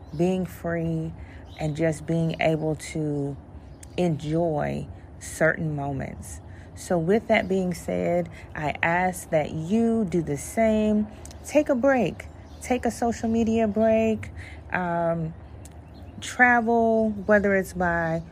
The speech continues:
plane, <laughs> train, or automobile, staycations. Just take the time to recuperate, love on yourself,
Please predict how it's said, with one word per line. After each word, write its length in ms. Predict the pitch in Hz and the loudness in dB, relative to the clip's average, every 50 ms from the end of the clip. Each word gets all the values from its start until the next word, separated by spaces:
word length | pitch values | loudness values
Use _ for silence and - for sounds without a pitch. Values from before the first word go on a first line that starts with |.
| - - - | -20 -18 -16
plane, 640 | - - 240 233 226 226 226 220 220 220 220 208 202 - - 427 | -4 2 4 4 4 4 4 2 2 2 0 0 -2 -8 -4 0
<laughs> 120 | 240 214 214 | 0 0 0
train, 600 | - - 233 226 226 220 220 220 220 220 214 208 - - - - - - - | 0 0 2 2 4 4 2 2 2 2 2 0 -4 -8 -16 -16 -16 -14 -8
or 120 | - - - | -8 -4 2
automobile, 920 | - 220 226 226 220 214 214 214 190 208 226 220 220 220 214 214 214 208 202 - - - - - - - | 4 4 6 6 6 4 4 4 4 4 4 6 6 6 6 4 4 2 0 -4 -12 -20 -20 -20 -20 -18
staycations. 1300 | - - - - - 233 226 220 220 - 220 233 226 220 214 - 226 226 220 220 220 214 214 214 208 - - - - - - - - | -14 -14 -12 -2 0 0 0 0 -2 -2 -2 -2 0 0 -2 -2 -2 0 0 0 0 0 -2 -2 -4 -8 -16 -18 -20 -20 -20 -14 -10
Just 460 | 175 185 240 262 269 262 - - - | -4 2 4 4 4 4 -2 -12 -14
take 400 | - - - 262 277 269 - - | -12 -2 2 2 2 2 0 -4
the 120 | - 226 208 | -2 -2 -2
time 640 | - - - 208 208 208 202 190 185 180 175 165 165 | -2 -2 -2 0 2 2 2 2 0 0 -2 -4 -6
to 600 | 165 - - 190 185 185 180 180 180 175 170 165 - - - - - - - - - - - - - - 160 160 | -8 -6 -4 -2 -2 0 0 -2 -2 -2 -4 -6 -8 -16 -20 -20 -20 -20 -20 -20 -20 -20 -20 -20 -16 -14 -8 0
recuperate, 1000 | 180 208 208 202 - - 208 208 - 196 185 156 139 143 - - - - - - - - - - - - - - - - | 2 2 2 2 -2 -2 -2 -2 0 0 0 0 0 0 -2 -4 -6 -8 -16 -20 -20 -20 -20 -20 -20 -20 -20 -18 -10 -6
love 400 | 165 165 170 180 190 196 175 180 | -2 2 4 6 4 4 4 0
on 120 | 170 160 | -2 -2
yourself, 760 | 151 143 139 - - - 139 139 143 139 135 - - - | -2 -4 -4 -6 -6 -4 -4 -4 -4 -6 -8 -12 -18 -18